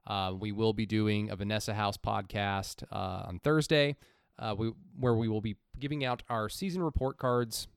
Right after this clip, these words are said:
for each position, probably even go into each player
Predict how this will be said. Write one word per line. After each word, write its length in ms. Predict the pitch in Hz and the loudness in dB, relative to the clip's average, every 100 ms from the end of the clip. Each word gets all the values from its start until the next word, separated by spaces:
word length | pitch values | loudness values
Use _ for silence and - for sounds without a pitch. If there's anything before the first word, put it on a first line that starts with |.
| _ | _
for 140 | 117 | -10
each 180 | 113 - | -8 -8
position, 500 | 104 110 110 117 110 - _ _ - - | -4 -2 -2 -4 -6 -10 _ _ -14 2
probably 340 | 120 113 120 | 6 6 4
even 240 | 113 110 107 | 2 0 2
go 180 | 104 | 2
into 280 | 104 101 107 | 2 0 -2
each 260 | 113 107 - | -4 -10 -4
player 520 | 113 107 101 101 95 | -2 0 0 -2 -6